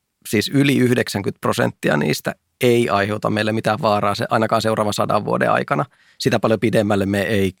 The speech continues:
käytännössä anneta niitä ennusteita, koska siihen ratoihin vaikuttaa erinäköiset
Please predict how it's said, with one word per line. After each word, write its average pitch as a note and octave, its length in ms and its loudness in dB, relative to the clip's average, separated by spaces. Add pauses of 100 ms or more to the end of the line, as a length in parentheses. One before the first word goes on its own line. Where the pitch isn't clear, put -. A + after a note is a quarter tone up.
käytännössä G2 520 0
anneta G2 260 0
niitä G#2 220 0
ennusteita, A2 480 0
koska C3+ 200 -4
siihen B2+ 240 -2 (180)
ratoihin G#2+ 480 -2
vaikuttaa A2 480 -2
erinäköiset B2+ 540 -4